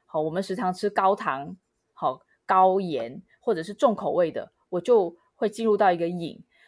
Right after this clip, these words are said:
好，所以我们叫一个胖子少吃是很难的，因为他的身体其实对于这个糖，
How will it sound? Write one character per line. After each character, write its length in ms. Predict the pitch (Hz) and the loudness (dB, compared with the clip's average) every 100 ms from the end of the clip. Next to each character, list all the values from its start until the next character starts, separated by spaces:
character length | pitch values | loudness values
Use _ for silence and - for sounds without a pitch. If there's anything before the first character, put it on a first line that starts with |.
| _ | _
好， 140 | 254 | -2
所 140 | 233 | 2
以 40 | 370 | 4
我 100 | 277 | 4
们 160 | 202 | 2
叫 180 | 208 294 | 2 2
一 100 | 185 | 2
个 140 | 190 196 | 2 2
胖 420 | - 269 202 185 | 0 -4 -4 -6
子 340 | - 147 95 _ _ _ _ _ _ _ _ _ | -10 -14 -14 _ _ _ _ _ _ _ _ _
少 300 | - - 113 | -10 -4 -4
吃 320 | 131 - 190 185 | -6 -8 -6 -6
是 240 | - 240 | -6 -6
很 180 | 208 151 | -6 -6
难 180 | 117 123 | -10 -10
的， 100 | - | -4
因 100 | 226 | -4
为 80 | |
他 140 | 226 233 | -2 -2
的 100 | 202 | -2
身 240 | 220 226 | -2 -4
体 160 | 220 160 | -4 -8
其 240 | - 180 | -8 -8
实 160 | 180 180 | -6 -4
对 220 | 254 220 | 2 2
于 100 | 170 | 2
这 200 | 170 233 | 0 0
个 120 | 175 | 2
糖， 600 | 160 - - 147 131 147 | -2 -8 -12 -10 -10 -12